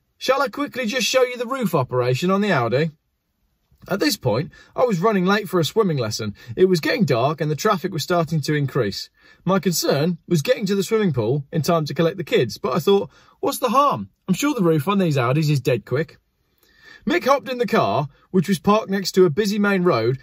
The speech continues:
as rush hour traffic crawled past. Drivers gasped as drivers do at two blokes,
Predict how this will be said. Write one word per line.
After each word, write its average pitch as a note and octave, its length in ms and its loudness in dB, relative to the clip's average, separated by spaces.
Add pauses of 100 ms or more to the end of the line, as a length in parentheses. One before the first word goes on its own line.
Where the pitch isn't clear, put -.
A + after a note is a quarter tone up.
(140)
as E3+ 160 0
rush F#3+ 260 0
hour F3+ 200 2
traffic F3+ 400 -2
crawled E3 340 0
past. - 400 -6 (680)
Drivers A#3+ 420 2
gasped G3 420 -2
as D#3 160 0
drivers F#3 420 2
do F#3 300 2 (160)
at E3+ 180 -4
two G3+ 220 2
blokes, D3 380 0